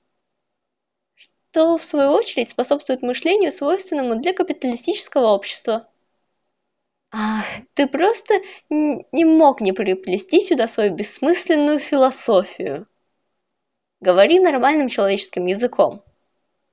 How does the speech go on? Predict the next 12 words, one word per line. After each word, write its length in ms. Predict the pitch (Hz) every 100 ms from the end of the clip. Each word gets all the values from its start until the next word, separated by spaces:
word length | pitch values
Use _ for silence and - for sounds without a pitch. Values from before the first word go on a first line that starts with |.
| _ _
Извини. 520 | - 359 403 311 302 302 - - _ _ _ _ _ _ _ _ _ _ _ _ _
Я 80 | 330
просто 300 | 370 359 339
пока 280 | 330 330 320
не 140 | 330
знаю. 440 | 339 247 180 170 - _ _ _ _ _ _ _
Анри 280 | 277 277 254
вздыхает. 640 | 214 220 - 185 180 - _ _ _ _ _ _ _ _ _ _
Что 240 | - -
ж, 180 | - - -
я 220 | 370 415
тоже. 420 | - 233 220 214